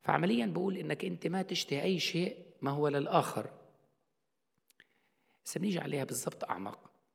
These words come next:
هذه الوصية كشفت عمق الناموس. الناموس يعني افعل ولا تفعل، اعمل وما تعملش.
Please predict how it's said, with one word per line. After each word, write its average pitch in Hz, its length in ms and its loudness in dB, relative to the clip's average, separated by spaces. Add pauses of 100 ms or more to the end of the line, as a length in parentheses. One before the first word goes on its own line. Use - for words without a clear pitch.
(1200)
هذه 208 220 2
الوصية 185 420 2
كشفت - 460 -2
عمق 170 340 0
الناموس. 107 580 -2
الناموس 165 500 -2
يعني 160 360 -4
افعل 165 380 0
ولا 127 160 2
تفعل، 104 440 -4 (220)
اعمل 170 260 2
وما 156 140 -2
تعملش. 101 560 -4